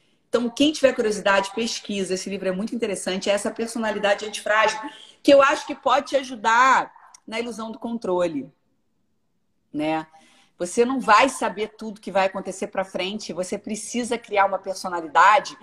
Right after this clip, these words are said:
em que você encare o desafio de outra maneira. Vai vir uma avalanche, né? E mais eu vou me preparar naquilo que tá no meu controle.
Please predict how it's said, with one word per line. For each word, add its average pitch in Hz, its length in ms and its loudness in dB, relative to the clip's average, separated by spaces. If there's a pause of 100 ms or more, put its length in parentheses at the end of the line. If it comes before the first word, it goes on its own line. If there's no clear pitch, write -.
(260)
em 214 80 -6
que 240 120 -8
você 233 260 -6
encare 254 440 2
o 254 40 -6
desafio 247 380 -2
de 196 100 -6
outra 254 180 -2
maneira. 196 480 -8 (920)
Vai 196 220 2
vir 233 340 -8
uma 277 180 -8
avalanche, 254 920 -6 (580)
né? 254 360 -2 (960)
E 196 240 -14
mais 214 920 0 (720)
eu 160 160 -6
vou 160 240 -6
me 180 100 -6
preparar 156 800 -2
naquilo 170 500 -4
que - 80 -20
tá - 160 -4
no 147 100 -2
meu 139 100 -6
controle. 151 420 -12